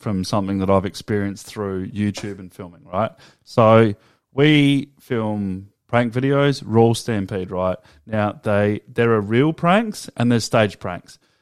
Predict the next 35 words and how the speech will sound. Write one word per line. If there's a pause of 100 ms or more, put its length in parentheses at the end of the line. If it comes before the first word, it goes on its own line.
(120)
Now,
what
we
learned
quickly,
and
we
mostly
do
real
pranks,
is (380)
if
you
do, (120)
uh,
a
real
prank, (480)
um, (340)
and
it
doesn't
go,
uh, (200)
according
to
plan,
and
people
watch
it,
they
go,
"Oh,